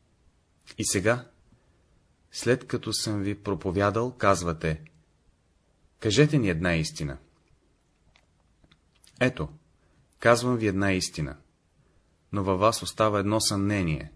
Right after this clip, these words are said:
дали е тъй, както учителят казва. Аз питам: „Ти разбра ли ме, какво исках да ти кажа?” За да ме разберете, вие трябва да гледате на Бога, тъй както аз гледам Неговото лице.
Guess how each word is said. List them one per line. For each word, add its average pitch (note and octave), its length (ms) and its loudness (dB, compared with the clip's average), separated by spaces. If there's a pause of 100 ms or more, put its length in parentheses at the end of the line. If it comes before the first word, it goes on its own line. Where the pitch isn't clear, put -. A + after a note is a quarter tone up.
(220)
дали G2+ 320 0
е A2 160 -2
тъй, E2+ 300 0
както E2 340 -2
учителят D#2+ 480 -4
казва. D#2+ 340 -2 (880)
Аз G#2 220 0
питам: D#2 460 -4 (360)
„Ти A2 120 -4
разбра G2+ 380 2
ли G2+ 80 0
ме, D2+ 240 -4 (320)
какво E2 320 -4
исках D#2 220 -4
да D#2 120 -4
ти D2+ 140 -10
кажа?” D2+ 320 -4 (1120)
За G2+ 120 -4
да G2+ 80 0
ме G2+ 140 2
разберете, G2+ 520 2
вие G2+ 240 -2
трябва F#2+ 320 0
да F2 120 2
гледате F2+ 380 0
на E2+ 120 0
Бога, F2 420 2 (460)
тъй G#2 180 -2
както G#2 300 -2
аз G2+ 220 2
гледам D#2+ 380 0
Неговото D2 440 -6
лице. D#2 400 -6